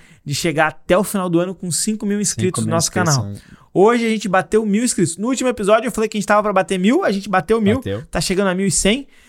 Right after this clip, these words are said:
Speaker 1: então nos ajude. Se inscreve no canal, ativa o sininho pra receber notificação, porque toda terça-feira tem episódio novo do Toca o Sino Podcast.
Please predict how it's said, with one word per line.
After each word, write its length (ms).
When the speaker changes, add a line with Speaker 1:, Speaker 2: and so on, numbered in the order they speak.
Speaker 1:
então 400
nos 160
ajude. 420
Se 160
inscreve 440
no 100
canal, 480
ativa 440
o 40
sininho 360
pra 120
receber 440
notificação, 520
porque 280
toda 480
terça-feira 580
tem 300
episódio 440
novo 440
do 100
Toca 300
o 40
Sino 200
Podcast. 840